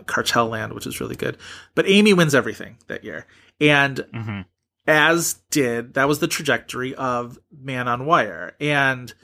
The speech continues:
Speaker 1: truly, we're sort of going roundabout here, but, like, when you talk about, like, we talk about, like, why did a movie have Oscar buzz?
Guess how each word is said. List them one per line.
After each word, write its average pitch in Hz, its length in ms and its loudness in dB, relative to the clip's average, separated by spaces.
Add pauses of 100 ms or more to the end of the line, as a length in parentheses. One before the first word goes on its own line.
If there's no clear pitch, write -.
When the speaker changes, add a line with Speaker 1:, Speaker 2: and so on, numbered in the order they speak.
(220)
Speaker 1:
truly, 160 680 4 (180)
we're 156 120 -4
sort 160 200 2
of 131 260 -4
going 120 340 -6
roundabout 117 600 -4
here, 120 180 -10
but, - 140 -10
like, 139 160 -2
when 165 100 -2
you 160 100 -2
talk 220 160 4
about, 190 200 2
like, 143 180 4
we 147 80 -2
talk 180 160 2
about, 151 160 -4
like, 139 120 -2
why 123 320 4
did 120 200 -4
a 117 40 -6
movie 117 280 -12
have 107 160 -8
Oscar - 300 -12
buzz? - 240 -14